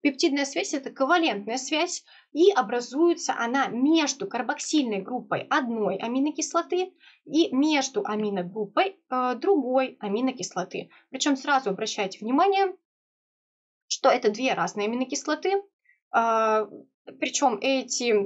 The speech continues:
а, аминокислоты, они должны быть протеиногенными для того, чтобы они вообще входили в состав белка. То есть что мы здесь видим? А, центральный атом углерода, аминогруппа и карбоксильная группа.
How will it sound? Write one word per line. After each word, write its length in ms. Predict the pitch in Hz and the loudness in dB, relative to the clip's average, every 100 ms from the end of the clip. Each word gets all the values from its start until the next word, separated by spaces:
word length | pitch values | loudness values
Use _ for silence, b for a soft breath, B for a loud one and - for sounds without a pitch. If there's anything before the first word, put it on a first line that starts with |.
| - | -2
а, 220 | 226 214 | -4 -2
аминокислоты, 1000 | - 254 254 226 247 - 247 240 208 180 - | -2 0 0 -2 -6 -6 0 0 2 -2 -2
они 560 | 202 208 220 233 220 170 | -2 -2 -4 -2 -2 0
должны 360 | 202 208 220 | -2 -2 -2
быть 180 | 180 - | -4 -6
протеиногенными 880 | 240 240 214 190 208 370 370 359 349 | -10 -2 0 0 0 0 4 4 2
для 220 | 277 190 | -2 -10
того, 260 | 185 196 294 | -2 0 0
чтобы 380 | - 214 220 | 0 -2 0
они 180 | 180 220 | -2 -4
вообще 340 | - 175 - 233 | -6 -4 -4 -4
входили 380 | - 175 233 | -6 -4 -2
в 40 | 202 | -2
состав 380 | 175 - 208 196 | -2 0 0 0
белка. 360 | 202 196 - | -2 0 -2
То 120 | - | -6
есть 140 | - - | -14 -10
что 200 | - - | -4 -2
мы 100 | 196 | -2
здесь 240 | - - | -4 -8
видим? 280 | - - - B B B | -8 -8 -12 B B B
А, 200 | 214 214 | 2 2
центральный 460 | 208 240 240 202 - | 0 -2 0 -2 -2
атом 280 | 214 233 | -4 -4
углерода, 540 | 240 277 349 403 370 349 _ | -2 2 4 4 2 -4 _
аминогруппа 640 | - 196 226 262 339 370 - | -6 -2 0 0 0 0 -2
и 180 | - 269 | -4 -8
карбоксильная 680 | 226 185 - - 214 208 | -6 -6 -4 -4 -4 -6
группа. 480 | 185 226 180 131 - | -6 -8 -4 -6 -6